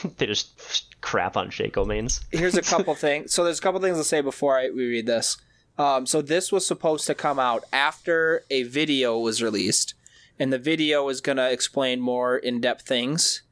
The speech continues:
Speaker 1: Ah, okay.
Speaker 2: Um, so this on-, all that this is talking about is the section of the jungle changes that are happening in preseason. Other things that are going to be happening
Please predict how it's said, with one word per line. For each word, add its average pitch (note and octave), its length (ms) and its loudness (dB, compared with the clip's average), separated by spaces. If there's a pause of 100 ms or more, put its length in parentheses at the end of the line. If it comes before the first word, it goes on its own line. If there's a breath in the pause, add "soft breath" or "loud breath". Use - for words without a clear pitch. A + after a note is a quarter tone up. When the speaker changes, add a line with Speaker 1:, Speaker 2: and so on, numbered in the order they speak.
(320)
Speaker 1:
Ah, A2 520 0
okay. A#2 260 0
Speaker 2:
Um, G2 220 -6 (360)
so D3+ 280 2
this E3 400 0 (120)
on-, E3+ 320 0 (100)
all F#3 200 4
that G3 160 0
this D#3+ 220 0
is D3 100 0
talking C#3+ 400 0
about A#2+ 400 0 (340 soft breath)
is B2+ 200 0
the B2+ 180 0 (180)
section - 480 0
of B2 120 0
the B2 120 0
jungle B2 380 0
changes A2 380 -2
that A#2+ 100 2
are A#2 60 2
happening A#2 280 0
in A2 80 -4
preseason. G2 600 -2 (540 loud breath)
Other E3+ 240 4
things F3 280 -2
that D3+ 120 2
are C3+ 60 0
going D3+ 380 -2
to D#3 100 -2
be C3+ 140 -2
happening A#2+ 680 -2